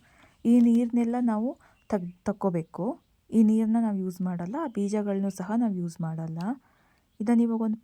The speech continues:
ಪ್ಯಾನ್ ಇಟ್ಕೊಂಡು ಅದಕ್ಕೆ ಈ ಕುಂಬಳಕಾಯಿನ ಹಾಕ್ಕೊಂತಾ ಇದ್ದೀನಿ. ನೋಡಿ, ಎಲ್ಲ ಕುಂಬಳಕಾಯಿನೂ ಹಾಕ್ಕೊಂಡಿದ್ದೀನಿ. ನೀರೆಲ್ಲ ನಾನು ತೆಗ್ದಿದ್ದೀನಿ ಈಗಷ್ಟೇ.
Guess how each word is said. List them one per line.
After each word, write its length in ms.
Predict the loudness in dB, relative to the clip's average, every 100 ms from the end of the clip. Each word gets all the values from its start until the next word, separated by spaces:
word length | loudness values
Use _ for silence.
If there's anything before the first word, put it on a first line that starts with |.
| -2
ಪ್ಯಾನ್ 200 | 0 0
ಇಟ್ಕೊಂಡು 460 | 0 -4 -4 -4 -6 -8 _ _ _ -6
ಅದಕ್ಕೆ 280 | -4 -4 -4 -4
ಈ 20 | -4 -2
ಕುಂಬಳಕಾಯಿನ 440 | -2 -2 -2 -4 -4
ಹಾಕ್ಕೊಂತಾ 380 | -6 -6 -4 -6
ಇದ್ದೀನಿ. 340 | -4 -4 -4 -4 -6 _ -20 _ _ _ _ _ -8
ನೋಡಿ, 200 | -4 -2 -2 -2
ಎಲ್ಲ 120 | -4 -4
ಕುಂಬಳಕಾಯಿನೂ 500 | -4 -4 -4 -6 -4 -4
ಹಾಕ್ಕೊಂಡಿದ್ದೀನಿ. 680 | -6 -6 -8 -6 -6 -4 -4 -6 _ _ -2 2
ನೀರೆಲ್ಲ 360 | 2 2 0 0
ನಾನು 180 | 0 -2 -2
ತೆಗ್ದಿದ್ದೀನಿ 440 | -4 -4 -4 -2 -2
ಈಗಷ್ಟೇ. 420 | -6 -10 -12 -8